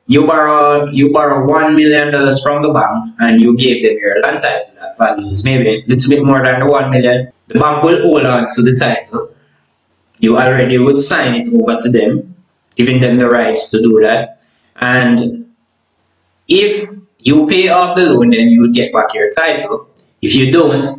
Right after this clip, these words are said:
they will keep the title. It will belong to them. All right, so it is just a way to secure themselves. All right, a loan. A loan is borrowed money. It is money, but it is money that is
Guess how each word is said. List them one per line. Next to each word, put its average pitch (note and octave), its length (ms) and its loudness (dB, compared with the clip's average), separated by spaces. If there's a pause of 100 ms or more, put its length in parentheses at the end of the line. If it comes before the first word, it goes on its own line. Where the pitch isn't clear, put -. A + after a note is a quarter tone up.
(120)
they B2 220 2
will B2 180 2
keep A#2 240 -2
the A2+ 60 -6
title. B2 340 -4
It F#2 180 -4
will G#2+ 180 2
belong A2 360 0
to F#2 120 -16
them. F#2 260 -10 (640)
All A2+ 100 -2
right, F3 240 -2
so D3+ 380 0
it - 100 -8
is F#3 120 2
just F#3+ 220 -2
a G3+ 80 0
way E3 220 0
to C3+ 80 -4
secure C3 880 -2 (680)
themselves. - 680 -2 (440)
All D#3 100 -2
right, D#3+ 320 -4
a C3+ 100 -2
loan. A3 420 0 (180)
A B2+ 80 0
loan F3 360 0
is D#3+ 400 -2
borrowed C#3+ 420 -2
money. F#2+ 360 -10 (560)
It - 60 0
is C#3 120 2
money, F3 400 0
but A2+ 200 0
it A2+ 120 -6
is A2 160 -2
money A#2+ 480 0
that G#2+ 220 -2
is B2 320 -4